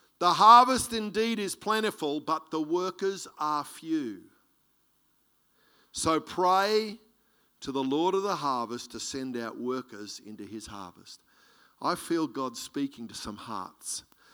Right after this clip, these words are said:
And through all the craziness of covid and changes that have been happening, it has caused some of us to simplify our lives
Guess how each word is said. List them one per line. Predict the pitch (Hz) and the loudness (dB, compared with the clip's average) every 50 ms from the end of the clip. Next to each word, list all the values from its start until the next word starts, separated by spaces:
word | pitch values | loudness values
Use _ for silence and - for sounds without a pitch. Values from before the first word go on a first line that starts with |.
| - _ - | -20 _ -10
And | 120 139 135 | -8 -8 -4
through | - 170 175 175 | -2 0 2 2
all | 196 214 | 2 0
the | 208 196 | -2 -4
craziness | - - - 185 185 202 - - 190 190 190 208 185 - - | -6 -4 -2 0 0 0 0 -2 -4 -6 -4 -4 -4 -4 -4
of | 151 131 120 - - - - - - _ _ - | -4 -4 -4 -6 -14 -20 -20 -20 -20 _ _ -8
covid | - - 170 175 185 185 180 190 185 170 156 127 | -2 2 4 4 4 4 4 2 2 2 2 0
and | 113 117 113 110 - _ _ _ _ _ | -2 -6 -10 -12 -16 _ _ _ _ _
changes | - - 180 175 175 185 185 180 151 170 165 147 | -10 -4 -2 -2 -2 -2 -4 -4 -4 -6 -4 -4
that | 165 | -4
have | 147 135 | -4 -4
been | 139 135 131 | -6 -6 -8
happening, | 117 131 131 - - 135 135 139 143 - _ _ - _ - _ _ _ - | -6 -8 -8 -8 -8 -10 -10 -10 -12 -14 _ _ -20 _ -20 _ _ _ -8
it | - 156 | -4 -2
has | 170 160 - - | -2 -2 -4 -6
caused | - - 190 196 208 214 190 - | -6 -2 0 0 0 0 0 -4
some | - - 208 208 202 | -6 -4 -4 -2 -2
of | 190 170 131 | -2 -2 0
us | 123 120 131 139 - - - - - _ _ _ _ _ _ _ _ _ _ _ _ _ _ _ _ _ - | 0 -2 -2 -2 -6 -8 -10 -12 -14 _ _ _ _ _ _ _ _ _ _ _ _ _ _ _ _ _ -6
to | - 127 | -4 -4
simplify | - - - 185 190 - 170 147 - - 151 147 143 139 | -2 0 0 -2 -2 -2 -10 -12 -6 -2 -2 0 0 0
our | 131 127 | -2 -2
lives | 127 127 127 135 143 170 196 220 226 - - - | -2 -2 -4 -4 -4 -6 -8 -10 -10 -10 -12 -12